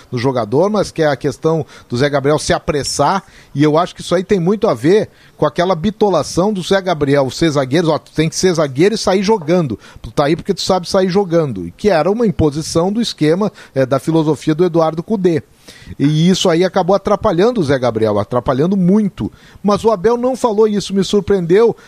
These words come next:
de uma recondução, e não deu pra depois perguntar, a entrevista tinha, assim, tempo determinado, a gente, o Abel até nos prestou um tempo bacana pra, pra entrevista, mas tinha essa dúvida, se ele pensa talvez em reconduzir o Zé Gabriel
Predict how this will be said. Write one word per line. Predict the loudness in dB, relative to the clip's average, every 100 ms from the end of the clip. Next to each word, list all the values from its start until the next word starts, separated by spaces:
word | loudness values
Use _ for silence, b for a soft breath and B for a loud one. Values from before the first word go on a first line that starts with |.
| -6
de | 0
uma | 0 0
recondução, | -2 -2 -2 -2 -2 0 0
e | 0
não | 0
deu | 2 0
pra | 0
depois | -4 -2 -2 0
perguntar, | -2 -2 0 0
a | 0
entrevista | 0 -2 -2 -2 -4
tinha, | -6
assim, | -8 -8
tempo | -4 -4 -4
determinado, | -6 -2 -2 0 -2 -2
a |
gente, | -4 -6 -6 -2
o | 0
Abel | 0 -2
até | -2 -2 -4 B B -10
nos | -8
prestou | -2 -4 -2 -2 0 0
um | -4 -6 -6 -8 -4
tempo | -4 -4 -8
bacana | -6 -6 -2 -2 0 -2
pra, | -4 -6 B B
pra | -6 -4
entrevista, | -2 0 0 0 -2
mas | -2 -4
tinha | -6 -2
essa | 0 0 -2
dúvida, | 0 0 0 -6 B
se | -4 -4
ele | -2
pensa | -2 -2 -2
talvez | 0 0 2 0
em | 0
reconduzir | 0 0 -2 -4 -2 0 0
o |
Zé | 0 0
Gabriel | 0 2 2 2